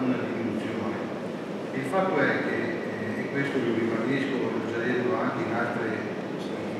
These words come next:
in altre sedi e in altre occasioni, che il fatto che all'interno del mercato non c'è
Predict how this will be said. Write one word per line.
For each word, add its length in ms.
in 60
altre 340
sedi 560
e 640
in 140
altre 240
occasioni, 580
che 160
il 180
fatto 540
che 100
all'interno 540
del 160
mercato 520
non 240
c'è 520